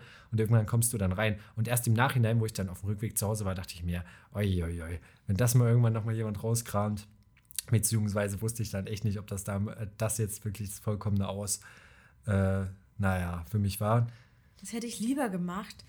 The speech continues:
Speaker 2: als damals in Wittenberg, als wir eine, eine, eine Fußgängerumfrage gemacht haben.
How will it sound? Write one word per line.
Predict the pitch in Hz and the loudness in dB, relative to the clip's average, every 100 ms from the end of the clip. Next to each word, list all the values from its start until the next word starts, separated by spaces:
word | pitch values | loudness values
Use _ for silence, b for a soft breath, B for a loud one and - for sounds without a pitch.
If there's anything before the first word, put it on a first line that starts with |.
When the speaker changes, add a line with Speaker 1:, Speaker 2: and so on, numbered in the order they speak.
| b _ | b _
Speaker 2:
als | 190 202 196 | -4 -2 -2
damals | 202 214 214 214 | -4 -4 -4 -4
in | 190 | -4
Wittenberg, | 196 233 190 180 185 | -4 -4 -4 -4 -8
als | 175 175 | -10 -10
wir | 185 | -8
eine, | 180 180 180 | -6 -6 -8
eine, | 175 170 - | -10 -12 -12
eine | 175 | -12
Fußgängerumfrage | 175 196 196 220 170 160 165 156 160 | -10 -10 -6 -4 -4 -6 -6 -8 -8
gemacht | 156 156 151 - | -10 -10 -14 -16
haben. | 160 160 | -18 -18